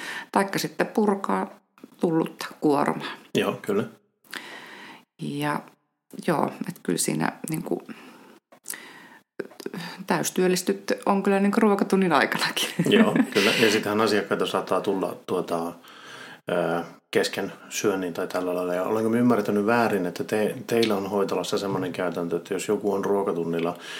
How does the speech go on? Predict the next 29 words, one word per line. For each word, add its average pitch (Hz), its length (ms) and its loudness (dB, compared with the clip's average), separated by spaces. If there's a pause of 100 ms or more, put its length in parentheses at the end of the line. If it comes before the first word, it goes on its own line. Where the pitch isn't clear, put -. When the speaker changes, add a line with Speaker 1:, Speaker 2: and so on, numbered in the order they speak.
(180)
Speaker 2:
niin 87 100 -2
se 87 80 -4
keskeyttää 90 600 0
ruokailun 87 500 -2
ja 85 80 -2
palvelee 82 460 -2
asiakkaan 85 540 -6
siinä 87 200 -6
Speaker 1:
Joo, 147 160 4
Speaker 2:
välissä, 143 300 2
ettei 90 260 -4
tarvitsisi 147 320 -2
Speaker 1:
on. 131 60 2
Speaker 2:
hoi-, 110 200 4 (120)
hoitohuoneesta 101 880 0 (580)
tulla 85 380 2 (340)
niinkö 87 340 -2 (120)
palvelemaan 87 600 -2
sitä - 180 -8
myyntiä? 90 540 -6
Speaker 1:
Kyllä, 175 300 4 (260)
ilman 147 300 2
muuta. 135 300 0 (300)
Speaker 2:
Joo. 92 200 0
Speaker 1:
Ja, 139 280 2 (760)
ja 73 180 0 (540)
mun 165 220 4
mielestä 143 340 2
meillä 143 220 2